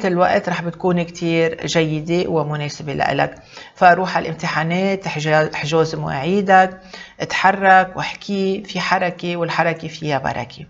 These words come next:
الخميس، الجمعة والسبت القمر موجود ببرج الدلو يلي هو بالنسبة لإلك البيت الرابع. آه، فما غريب إنه، آه، تكتر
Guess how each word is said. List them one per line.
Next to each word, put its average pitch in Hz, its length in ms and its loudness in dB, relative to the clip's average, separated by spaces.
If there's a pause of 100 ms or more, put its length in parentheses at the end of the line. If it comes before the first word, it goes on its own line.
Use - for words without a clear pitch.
(760)
الخميس، 214 760 0
الجمعة 180 640 2
والسبت 165 800 0 (360)
القمر 196 420 4
موجود 175 500 0
ببرج 160 340 -4
الدلو 214 480 0 (160)
يلي 160 200 0
هو 180 120 -2
بالنسبة 175 360 -4
لإلك 196 520 0
البيت 160 320 -4
الرابع. 156 540 2 (840)
آه، 196 680 8
فما 226 420 6
غريب 226 480 2
إنه، 190 840 2
آه، 170 160 4
تكتر 180 500 2